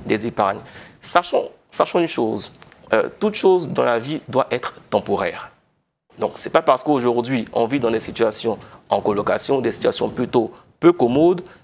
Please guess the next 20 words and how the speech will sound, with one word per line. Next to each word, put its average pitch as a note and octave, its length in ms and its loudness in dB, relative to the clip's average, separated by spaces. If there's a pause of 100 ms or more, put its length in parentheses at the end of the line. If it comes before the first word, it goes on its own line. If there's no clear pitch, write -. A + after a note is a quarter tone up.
(160)
ça A2+ 200 0
voudra, B2+ 300 0
ça - 140 2
voudra A#2+ 320 0
dire E3+ 320 0 (300)
qu'on D#3+ 180 6
est B2 220 0 (220)
condamné D3+ 480 4
à B2+ 160 2
vivre C3+ 180 -4
de A#2 60 -2
cette - 180 -2
façon. G#2+ 380 -2 (180)
On A2 80 -2
doit C#3 140 4
avoir A#2+ 340 2
un A#2+ 80 0
plan C#3 220 2
de D3 80 0
vie, A2+ 240 -4